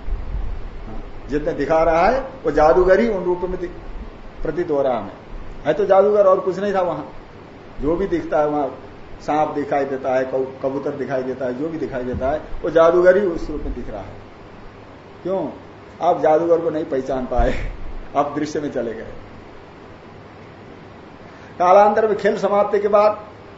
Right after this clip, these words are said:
वो एक ही जादूगर दिखता है, फिर वहां कहां गए वो सब काम ही नहीं आता। जितने भी खेल में देखा आपने, घंटे भर देखा,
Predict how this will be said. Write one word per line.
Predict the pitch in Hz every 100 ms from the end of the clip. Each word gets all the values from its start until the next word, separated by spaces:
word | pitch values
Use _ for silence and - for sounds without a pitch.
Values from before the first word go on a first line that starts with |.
| -
वो | 180
एक | 185 185
ही | 208
जादूगर | 196 185 185 180
दिखता | 175 151 143
है, |
फिर | 127 120
वहां | 101 98 - - - - - - - - - - -
कहां | 175 160 170
गए | 170
वो | 160
सब | - 156 -
काम | 139 147
ही | 151
नहीं | 127
आता। | 113 107 104 - - - - - - - - - - - - - - -
जितने | 135 135
भी | 156
खेल | 143 151 151
में | 143
देखा | 123 135 139
आपने, | 131 131
घंटे | 110 131 131 127
भर | 127
देखा, | 117 113 131